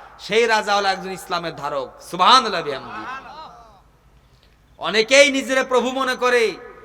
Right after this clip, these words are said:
নিজেরে হেনতেন মনে করে, মানে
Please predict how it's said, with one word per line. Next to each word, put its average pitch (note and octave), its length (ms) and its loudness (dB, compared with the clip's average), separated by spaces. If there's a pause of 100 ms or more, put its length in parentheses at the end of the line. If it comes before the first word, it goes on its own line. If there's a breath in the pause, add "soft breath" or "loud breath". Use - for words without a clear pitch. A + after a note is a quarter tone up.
(140)
নিজেরে G#3+ 420 4
হেনতেন C#4 460 2
মনে C4+ 240 0
করে, B3 420 2 (760)
মানে A3 380 0